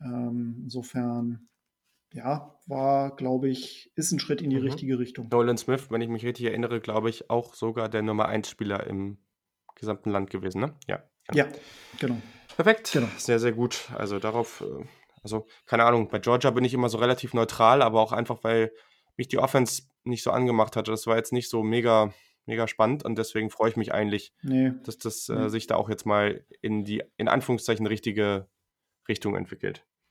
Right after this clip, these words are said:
Speaker 2: Genau. Und die nächste Frage, die darfst du dann gerne mal ein bisschen in die, in die Hand nehmen. Ich hab da natürlich auch noch ein paar Notes zu, aber
Speaker 1: Mhm.
Speaker 2: genau, der jetzt, äh, ja, Yannick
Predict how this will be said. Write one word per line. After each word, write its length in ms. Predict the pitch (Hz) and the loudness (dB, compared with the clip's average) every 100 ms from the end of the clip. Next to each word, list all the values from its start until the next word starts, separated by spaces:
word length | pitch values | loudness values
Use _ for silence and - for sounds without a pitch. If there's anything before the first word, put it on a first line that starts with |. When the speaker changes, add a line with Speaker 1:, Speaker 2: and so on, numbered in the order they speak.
| _ _ _ _ _ _ _ _ _ _ | _ _ _ _ _ _ _ _ _ _
Speaker 2:
Genau. 320 | - 190 104 98 _ _ - | 4 6 6 0 _ _ -12
Und 120 | 127 | -4
die 40 | 139 | 0
nächste 260 | 185 190 | 0 0
Frage, 340 | - 175 175 160 | 0 2 2 -4
die 120 | 151 | -2
darfst 260 | 147 143 | -2 -2
du 60 | 180 | -2
dann 160 | 190 127 | 0 2
gerne 200 | 123 123 | 2 2
mal 140 | 120 | 2
ein 100 | 117 | 0
bisschen 600 | 117 - 127 123 120 117 110 139 139 | -6 -4 -2 -2 -2 -4 -10 -20 -12
in 280 | 120 117 | -8 -8
die, 200 | 110 113 | -8 -8
in 100 | 113 | -6
die 100 | 110 | -4
Hand 240 | 110 110 - | -4 -4 0
nehmen. 240 | 135 190 | 2 2
Ich 80 | 143 | 0
hab 100 | 127 | -6
da 80 | 117 | -6
natürlich 280 | 117 120 120 | -6 -4 -2
auch 60 | |
noch 80 | 143 | -2
ein 80 | 131 | 0
paar 240 | 131 127 | 0 0
Notes 340 | 127 127 127 - | 0 -2 -4 -4
zu, 200 | 131 123 | -2 0
aber 360 | 110 110 110 - - - | 2 4 2 -2 -14 -2
Speaker 1:
Mhm. 140 | 143 170 | 4 6
Speaker 2:
genau, 160 | 117 | 6
der 340 | 110 117 117 113 - - | 6 6 6 4 -6 -12
jetzt, 300 | 107 - - | -10 -10 -6
äh, 260 | 113 120 - - | -6 -8 -12 -10
ja, 220 | - - - - _ - - | -10 -10 -14 -20 _ -20 -4
Yannick 600 | 117 135 151 143 - | 2 4 4 2 -8